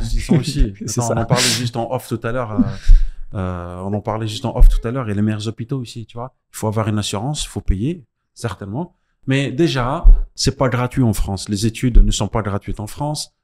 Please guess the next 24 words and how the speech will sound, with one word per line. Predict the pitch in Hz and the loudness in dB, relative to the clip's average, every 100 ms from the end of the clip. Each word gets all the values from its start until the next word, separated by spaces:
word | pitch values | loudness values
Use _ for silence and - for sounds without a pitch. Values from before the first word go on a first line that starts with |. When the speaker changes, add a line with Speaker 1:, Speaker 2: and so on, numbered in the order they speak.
| _ | _
Speaker 1:
La | 117 | -2
santé | 117 117 113 | 0 0 0
n'est | 101 | 0
pas | 92 101 | 0 -2
gratuite | 98 104 104 | -2 -4 -4
en | 110 | -4
France. | - 160 - | -4 -4 -4
Vous | 101 110 | -4 -2
le | |
payez | - 131 | 0 0
avec | 131 127 | -2 -6
les | 117 | -8
taxes, | 101 - - | -10 -12 -14
tu | 98 | -4
vois. | 120 | 0
Speaker 2:
Bien | 117 | 0
sûr. | 110 - | -2 -4
Speaker 1:
Donc | 110 - | -4 -2
ça, | 131 160 - _ | -2 -2 -6 _
c'est | - - - | -20 -6 -4
quand | 113 | 0
même | 120 135 | 0 0
un, | 113 107 104 - _ _ _ _ _ - | 0 -2 -6 -10 _ _ _ _ _ -10
un, | 101 98 95 | -6 -6 -6